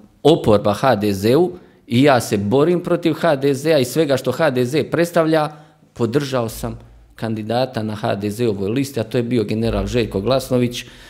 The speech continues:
jer zbog njegovog ratnog puta i svega što on predstavlja, ne samo meni osobno, nego hrvatskom narodu općenito. Na ponovljenim tim izborima, e, tko ide na listi Željka Glasnovića?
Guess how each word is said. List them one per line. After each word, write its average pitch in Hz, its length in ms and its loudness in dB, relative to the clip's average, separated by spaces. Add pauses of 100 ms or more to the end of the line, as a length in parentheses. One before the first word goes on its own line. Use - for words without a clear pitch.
(160)
jer 117 440 4
zbog 110 380 0
njegovog 113 400 4
ratnog 120 440 2
puta 139 280 2
i 117 40 4
svega 113 360 0
što 120 200 -2
on 101 100 -2
predstavlja, 113 560 -2
ne 135 160 0
samo 123 300 0
meni 117 320 2
osobno, 151 440 0
nego 139 220 2
hrvatskom 127 500 2
narodu 123 380 2 (380)
općenito. 101 600 -2 (640)
Na 117 240 0
ponovljenim 113 600 2
tim 110 320 0
izborima, 139 580 2 (600)
e, - 40 -12 (380)
tko 139 260 4
ide 117 420 2 (320)
na 113 140 0
listi 123 340 -2
Željka 98 340 -2
Glasnovića? 85 640 -10